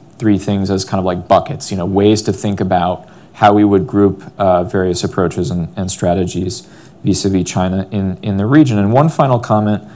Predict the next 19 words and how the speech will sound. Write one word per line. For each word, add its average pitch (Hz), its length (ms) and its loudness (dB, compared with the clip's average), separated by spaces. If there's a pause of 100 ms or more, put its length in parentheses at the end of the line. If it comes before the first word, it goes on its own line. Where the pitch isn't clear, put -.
(300)
on 101 280 4
the, 95 400 2 (260)
on 95 280 0
the 98 180 2
issue 95 420 2
of 87 300 -4
China's 98 760 -6 (300)
sort 95 220 -4
of, 92 320 -6
uh, 92 200 -2
semi-capitalist 98 1200 0
or, 87 280 -4
or 92 120 -2
party 107 400 2
state, 95 460 -2
as 92 140 -6
it's 92 140 -8
often 90 300 -4
described, 87 540 -4